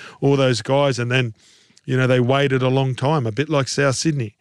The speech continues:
a bit like what Parramatta's gone through. And all the Dragons fans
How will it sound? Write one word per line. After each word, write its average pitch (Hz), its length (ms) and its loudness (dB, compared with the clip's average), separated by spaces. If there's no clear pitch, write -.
a 139 80 -2
bit 156 140 2
like 143 180 -2
what 135 140 0
Parramatta's 131 540 2
gone 113 180 0
through. 113 200 -4
And 123 480 0
all 143 180 2
the 143 120 2
Dragons 139 400 0
fans 120 300 -4